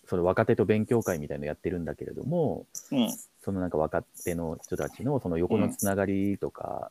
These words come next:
Speaker 2: うん。うん。
Speaker 1: なんかそっからまあ、刺激を受け合いながら、なんかまた新しい何かにつなげていくような取り組みみたいなのが、やっぱコロナになってすごいそういうのが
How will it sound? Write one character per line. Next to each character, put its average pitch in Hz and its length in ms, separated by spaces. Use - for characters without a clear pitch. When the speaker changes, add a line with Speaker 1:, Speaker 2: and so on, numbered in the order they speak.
Speaker 2:
う 113 40
ん。 113 40
う 110 60
ん。 - 20
Speaker 1:
な 85 60
ん - 20
か 87 100
そ - 80
っ - 40
か 110 100
ら 107 60
ま 101 100
あ、 - 20
刺 - 220
激 95 260
を 92 120
受 90 160
け 95 40
合 98 60
い 101 60
な 113 100
が 113 80
ら、 85 80
な 85 100
ん 82 60
か 73 120
ま 76 120
た - 240
新 87 340
し 90 180
い 78 40
何 76 200
か 73 100
に 67 120
つ - 120
な 82 120
げ 80 100
て - 60
い 76 40
く - 60
よ 82 100
う - 40
な 69 80
取 85 180
り - 40
組 85 200
み 82 60
み 78 60
た 71 100
い - 40
な 69 80
の 76 80
が、 131 100
や 117 40
っ - 40
ぱ - 80
コ - 120
ロ 135 80
ナ 101 120
に 85 80
な 82 60
っ - 60
て 101 160
す - 120
ご 107 140
い 82 220
そ - 140
う - 20
い 107 40
う - 20
の 90 80
が 78 100